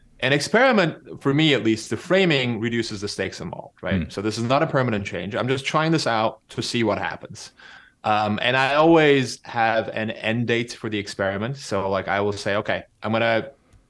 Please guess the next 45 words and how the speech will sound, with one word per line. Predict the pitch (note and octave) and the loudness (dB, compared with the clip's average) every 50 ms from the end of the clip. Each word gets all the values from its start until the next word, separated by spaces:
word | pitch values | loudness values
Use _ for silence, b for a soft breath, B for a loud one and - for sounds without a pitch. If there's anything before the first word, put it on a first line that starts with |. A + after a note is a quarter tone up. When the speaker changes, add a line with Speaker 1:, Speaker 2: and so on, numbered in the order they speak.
| _ _ - | _ _ -10
Speaker 1:
I'm | G#2 G#2+ | -6 -4
gonna, | A2+ A2 A2 A2 G2+ - - - _ _ _ _ - | -2 0 0 -2 -2 -4 -10 -18 _ _ _ _ -6
not | A2 B2 C#3 C3+ - - | -2 -2 0 0 0 0
gonna | E3 C#3+ C3+ | 0 0 2
check | - C3 A#2 - | 0 0 -2 -2
email | A2 G#2 G2+ F#2+ F#2 F2+ | -2 -2 0 -2 -2 -4
for | - - - | -6 -8 -10
two | - G2 F#2 | -8 -6 -8
weeks." | G#2 - - - - - _ b b b b b b b _ _ - - _ _ - | -8 -8 -12 -16 -20 -20 _ b b b b b b b _ _ -20 -20 _ _ -6
And | - A2+ A2+ A#2 | -2 0 2 2
then | A#2 A2+ A2+ A2+ A2 A2 A2 A2 A2 | 4 4 4 4 2 2 0 0 0
I'll | G#2+ A2 A2 | -2 -2 -2
put | - - A2 - | -2 -4 -4 -2
that | - C3 A#2+ - | 0 -2 0 0
date | A#2+ A2+ G#2+ | 0 0 0
on | G#2+ G#2+ | 0 0
my | A2 G#2+ | -2 -4
calendar. | - - F#2 F2+ F2 F2 F2+ E2+ D#2 F2 - - _ _ _ _ - | -4 -4 -4 -4 -4 -4 -6 -8 -10 -10 -12 -16 _ _ _ _ -10
Uh, | F#2+ F2+ D2+ C2+ | -6 -6 -2 -2
it's | A2+ - - | -2 0 0
important | C#3+ C3+ - F#3+ G#3 F3+ D#3 - | 0 2 2 2 2 2 0 0
for | - C#3 | 0 -2
the | B2+ B2 | 0 0
experiment | A2 - - - A2 G#2+ G#2+ G#2+ G#2 | -2 -4 -2 0 0 0 0 0 -4
to | - A2+ | -4 -2
have | G2+ G2 | -2 -2
an | G#2 G2 | -2 -2
end | G2 F2+ - F#2+ G#2+ A2 | -4 -6 -8 -6 -4 0
date | B2+ B2+ C#3+ C3+ C3+ - - - | 0 0 0 -2 -6 -12 -14 -10
because | - G#2 - A2+ G2+ G2 F#2 - - | -8 -6 -4 -2 -2 -2 -2 -4 -8
it's | - G2+ - - | -10 -10 -8 -6
easier | - A#2 A#2 A2 A#2 A#2 A2+ | -4 -2 -2 0 0 0 0
to, | A2 A2 - - G#2+ G#2 G2+ G2+ G2+ G2+ G2+ - B B B B B B B B B _ _ _ _ | 0 -2 -2 -2 -2 -2 -2 -2 -4 -6 -8 -14 B B B B B B B B B _ _ _ _
to, | - - | -12 -8
for | - - C3 C3 - | -4 -2 -2 0 0
some | - - B2 A#2+ | 0 0 0 0
things | - B2 A2 G2+ G2 | 0 -2 -2 -2 -4
especially, | F#2 - - G#2 - - G2 F#2 F#2+ F2+ | -6 -6 -6 -6 -6 -4 -6 -6 -6 -8
to | - - A#2 | -6 -4 -4
start | - - - - A#2+ A#2 A#2+ - - - | -2 -2 -2 0 0 0 0 -2 -4 -4
things | C3+ C3 C3 A#2+ A2 | -2 -2 -2 -2 -2
than | A2+ A2 A2 | -2 -4 -2
to | - - - | -4 -6 -4
end | G2 G2 G#2+ - | -4 -6 -6 -4
things. | - C#3 C#3+ D3 D#3+ E3 - - - | -4 -4 -4 -2 -4 -6 -6 -8 -14